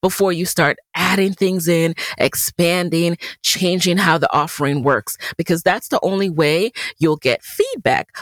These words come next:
which is step number four, collect feedback. Hear from your customers. What did they like? What didn't they like? Did you know you can send out an email a few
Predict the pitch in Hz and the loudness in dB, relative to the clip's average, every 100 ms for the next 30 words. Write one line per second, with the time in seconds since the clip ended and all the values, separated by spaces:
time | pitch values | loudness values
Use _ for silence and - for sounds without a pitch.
0 | - - 151 190 - 165 156 175 - 131 | -8 0 0 0 -4 0 0 -2 -2 -2
1 | - 147 151 175 - 330 - - - - | 0 -2 -2 -2 0 0 0 -2 -4 -2
2 | 180 170 180 - - - - - 202 180 | 0 2 2 0 -10 -16 -16 -4 -2 -2
3 | - - - _ _ _ _ - - 262 | -2 -4 -4 _ _ _ _ -12 -2 2
4 | 294 - 214 190 170 - 175 - 131 113 | 2 0 -2 0 0 0 -2 0 -2 -2
5 | - - - - - 180 226 - 196 175 | -4 -6 -12 -14 0 0 2 0 0 0
6 | 151 104 85 - 180 226 - 214 185 127 | 2 0 -2 -2 0 0 0 0 0 0
7 | 123 120 82 - - - 262 330 554 523 | 2 2 0 -6 -16 -4 0 2 2 2
8 | 370 359 330 - 185 202 175 190 - 170 | 2 0 -2 0 0 2 0 0 -2 -2
9 | 165 214 262 277 - - - _ _ - | 0 2 2 -2 -4 -12 -14 _ _ -2
10 | 247 - 196 233 233 165 | -2 0 -2 0 0 -2